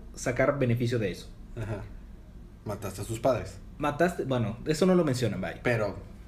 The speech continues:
Speaker 1: Ajá. Luego decides tú contratarla en una empresa, pero de que a-, para atrasito, para que nadie la vea, para que nadie sepa que ella sigue viva.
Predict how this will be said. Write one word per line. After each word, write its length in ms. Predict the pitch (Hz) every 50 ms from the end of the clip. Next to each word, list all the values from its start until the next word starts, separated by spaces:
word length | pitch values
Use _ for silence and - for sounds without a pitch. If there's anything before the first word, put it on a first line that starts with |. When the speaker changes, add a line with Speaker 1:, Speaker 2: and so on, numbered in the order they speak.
| - - -
Speaker 1:
Ajá. 360 | 139 120 120 110 - - - - - - - - - - - - - - - - - - -
Luego 480 | - 165 185 220 240 247 285 302 277 - - - - - - - - -
decides 720 | 160 147 139 156 147 147 - - 196 202 254 254 - -
tú 200 | - 233 226 -
contratarla 840 | - 190 170 165 139 139 131 120 120 120 120 143 165 208 247 285 294 285
en 80 | 277
una 140 | 277 262 269
empresa, 600 | 247 208 - 143 147 151 - - 196 190 - - - - - - - - -
pero 480 | - 139 127 123 120 117 113 98 - - - - - - - - - - 120
de 140 | 131 131 120
que 300 | 120 127 120 117 113 117 -
a-, 300 | 127 120 120 - - -
para 140 | 131 123
atrasito, 440 | 120 127 131 123 - 175 175 240 185
para 160 | 190 151 139
que 80 | - 135
nadie 160 | 139 156 180
la 80 | 170 139
vea, 140 | - 113 120
para 140 | - 143 123
que 80 | 123
nadie 140 | 135 160 180
sepa 200 | 180 175 - 165
que 80 | 165 160
ella 100 | 160 156
sigue 220 | - 170 143 127 113
viva. 360 | 113 113 123 156 220 294